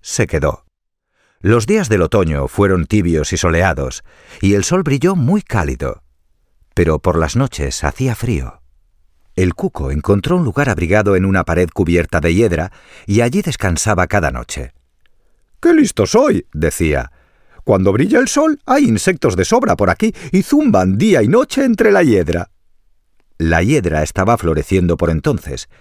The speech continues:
y nubes de insectos la visitaban para recoger néctar. El cuco se lo pasaba bien,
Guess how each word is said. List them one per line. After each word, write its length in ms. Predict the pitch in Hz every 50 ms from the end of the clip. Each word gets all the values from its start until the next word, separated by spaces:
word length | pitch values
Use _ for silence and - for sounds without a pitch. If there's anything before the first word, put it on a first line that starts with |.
| _ - _ - - - - -
y 120 | - 107 113
nubes 280 | 147 185 190 196 147
de 80 | - 117
insectos 440 | 120 113 - 190 - - - 127 107
la 120 | 110 104
visitaban 500 | 95 92 - - 80 131 131 120 113 101
para 220 | - 92 85 80 78
recoger 440 | 78 73 - 80 - - 87 73
néctar. 540 | 76 76 76 - - - - 62 - - - _ _ _ _ _ _ _ _ _ _ _ _ _ _ _ _ _
El 200 | - 95 95 90
cuco 320 | - - 117 113 92 110 95
se 120 | - -
lo 100 | 92 85
pasaba 320 | - 82 - - 92 80 76
bien, 340 | 78 95 85 76 76 -